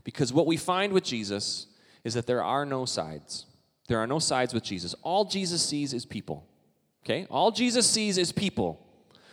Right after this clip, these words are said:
who are lost and who need love and a savior.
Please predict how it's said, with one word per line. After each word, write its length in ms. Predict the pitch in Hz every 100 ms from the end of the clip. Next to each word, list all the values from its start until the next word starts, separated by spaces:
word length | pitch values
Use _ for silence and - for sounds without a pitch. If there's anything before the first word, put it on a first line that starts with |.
| -
who 160 | 147 147
are 160 | 123
lost 540 | 123 165 196 180 - -
and 160 | 120
who 120 | 113 110
need 220 | 110 104
love 460 | 143 165 160 160 -
and 140 | 123
a 60 | 120
savior. 500 | - 101 82 71